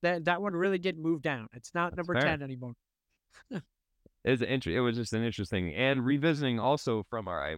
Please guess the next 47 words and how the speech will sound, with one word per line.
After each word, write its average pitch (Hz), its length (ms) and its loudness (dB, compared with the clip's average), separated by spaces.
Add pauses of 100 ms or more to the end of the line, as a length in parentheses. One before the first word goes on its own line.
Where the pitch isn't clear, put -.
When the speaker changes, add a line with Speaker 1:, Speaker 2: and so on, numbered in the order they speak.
Speaker 2:
we've 101 160 -8
talked 127 180 -4
about - 180 -8
the - 60 -18
Strokes 107 400 -4
when, 90 240 -2
uh, 80 220 -2 (600)
being, 113 460 0 (260)
uh, 98 260 4
I 92 120 4
think 160 140 -4
they 101 100 2
won 107 460 0
Best 113 280 -2
International 113 640 -2
Newcomer 120 560 -2
in 107 180 -2
the 98 60 0
Brit 104 300 -2
Awards. 165 480 -2 (800)
Speaker 1:
Yep. 147 100 6
Speaker 2:
This, 165 160 0
uh, 131 300 2 (220)
this, 131 240 -6
uh, 87 380 -2
that, 71 140 -6 (100)
well, 110 320 -2
I, 90 80 -4
I 104 40 0
don't 117 280 0
know 120 60 4
if 110 80 -2
I'm 110 80 0
gonna 104 140 0
make 110 160 0
the 101 100 0
Brit 104 180 2
Awards 101 320 2
a 95 60 0
recurring 92 420 -2
thing 92 240 -2
on 107 140 0
this, 117 180 -2
but, 80 220 0
uh, 80 240 2 (580)
<laughs> - 1200 -6
um, 107 540 2